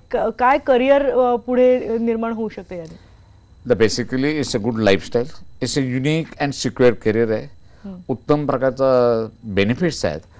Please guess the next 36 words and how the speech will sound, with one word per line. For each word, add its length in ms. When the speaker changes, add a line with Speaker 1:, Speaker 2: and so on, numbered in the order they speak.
Speaker 2:
आता 120
बेनिफिट्स 440
आपण 200
म्हणतो 260
म्हणजे 160
कसं, 260
Speaker 1:
हम्म. 360
Speaker 2:
की 100
समजा 300
आता 180
तर 440
if 160
you 140
plan 180
it, 120
वयाच्या 400
साडेविसाव्या 800
वर्षी 420
you 100
can 160
earn 340
about 220
eighty 240
thousand 260
rupees, 360
seventy 220
to 160
eighty 260
thousand 220
rupees. 260
Speaker 1:
बरं. 160
Speaker 2:
प्लस 420
तुझ्याकडे 280
फ्री 240
राशन. 300
Speaker 1:
हम्म. 440